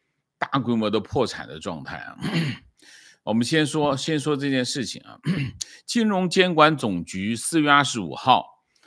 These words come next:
发出了一个通知，就是万能险的监管通知。这个通知的题目叫《关于加强万能险，呃，人身保-，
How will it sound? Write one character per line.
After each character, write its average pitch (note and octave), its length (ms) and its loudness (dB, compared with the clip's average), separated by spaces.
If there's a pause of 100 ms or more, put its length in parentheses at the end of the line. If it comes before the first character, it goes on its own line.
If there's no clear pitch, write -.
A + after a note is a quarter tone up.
(260)
发 C#3+ 280 4
出 D3 200 -2
了 C#3+ 60 0
一 C3 40 0
个 B2 80 2
通 C#3+ 300 -2
知， C#3 260 -2
就 A#2+ 100 -4
是 G#2+ 120 -4
万 C3 400 2
能 A#2 200 0
险 E2 300 -4
的 E2 140 -6
监 B2+ 260 0
管 F2+ 220 -6
通 G#2+ 200 -8
知。 G#2 360 -10 (440)
这 G#3+ 120 -6
个 F3 100 4
通 E3 240 -2
知 E3+ 140 -2
的 C3 100 2
题 G2 300 -4
目 D3+ 180 0
叫 A#2 240 4 (180)
《关 D3+ 300 2
于 A#2+ 180 0
加 C#3+ 320 4
强 G#2+ 400 -4
万 C#3 220 6
能 A#2+ 160 2
险， G2+ 320 -6 (1300)
呃， G#2 400 -2
人 C3+ 400 0
身 E3+ 420 0
保-， - 200 -8